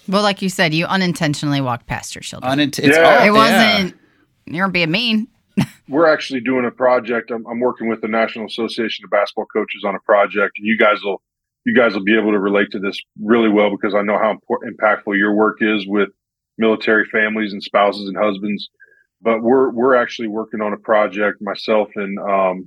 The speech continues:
Speaker 3: another guy with the N A B C, on helping coaches transition from coaching into the, into different professions.
Speaker 2: Yes.
Speaker 3: Right. And one of the
Speaker 2: <laughs>
Speaker 3: biggest, the, the biggest thing is reintegrating yourself with your family.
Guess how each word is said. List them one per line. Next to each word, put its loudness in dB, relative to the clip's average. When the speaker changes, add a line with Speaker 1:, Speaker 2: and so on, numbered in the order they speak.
Speaker 3:
another 2
guy 4
with 0
the -2
N -2
A -2
B -4
C, 0
on 0
helping 2
coaches 0
transition -2
from 0
coaching 0
into -2
the, -2
into 0
different 0
professions. -4
Speaker 2:
Yes. 0
Speaker 3:
Right. 0
And 2
one 4
of 0
the 0
Speaker 2:
<laughs> -10
Speaker 3:
biggest, 0
the, -4
the -12
biggest 0
thing 0
is -6
reintegrating 2
yourself -4
with -12
your -10
family. -2